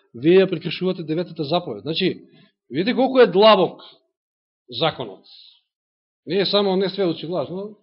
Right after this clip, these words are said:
значи не лажи, ама еве, спаѓа тука многу други работи.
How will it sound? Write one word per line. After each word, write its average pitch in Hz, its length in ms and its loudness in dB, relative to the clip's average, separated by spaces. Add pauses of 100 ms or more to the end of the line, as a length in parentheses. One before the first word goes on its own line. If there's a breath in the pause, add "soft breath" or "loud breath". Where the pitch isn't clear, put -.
(260)
значи 185 360 -8
не 175 120 -6
лажи, 113 320 -10
ама 151 260 -8
еве, 139 220 -8
спаѓа 131 440 -8
тука 151 180 -10
многу 151 200 -2
други 165 220 0
работи. 180 380 2